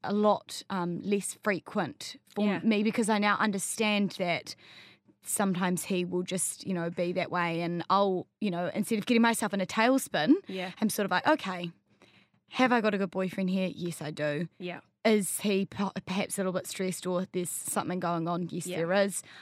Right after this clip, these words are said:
Speaker 1: I don't need to get in a tailspin about this," you know, and I have tried to make steps probably towards making myself more of a secure attachment, um, than what I had been. I don't know if that makes any sense, if there's any logic to what I'm saying at all,
Speaker 2: Well,
Speaker 1: or
Speaker 2: I think if we don't have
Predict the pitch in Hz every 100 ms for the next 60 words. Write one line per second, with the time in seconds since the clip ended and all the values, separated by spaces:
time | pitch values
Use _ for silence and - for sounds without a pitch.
0 | - 214 196 170 185 - 180 170 - 185
1 | 170 - - 190 202 - 233 359 - -
2 | 226 190 151 202 202 196 190 196 185 -
3 | 180 185 185 165 - - 226 - - 226
4 | 190 180 175 196 185 185 185 180 175 180
5 | 185 180 185 185 - - 190 208 - 185
6 | - - 131 285 - - - - - -
7 | - 208 185 180 175 170 - 208 196 190
8 | 233 220 - 240 302 214 - 202 190 196
9 | - - - 269 254 247 - 240 - 208
10 | 190 190 185 175 196 233 220 - 247 233
11 | 226 226 233 214 202 190 226 226 269 277
12 | 285 277 339 349 370 330 226 233 233 233
13 | 220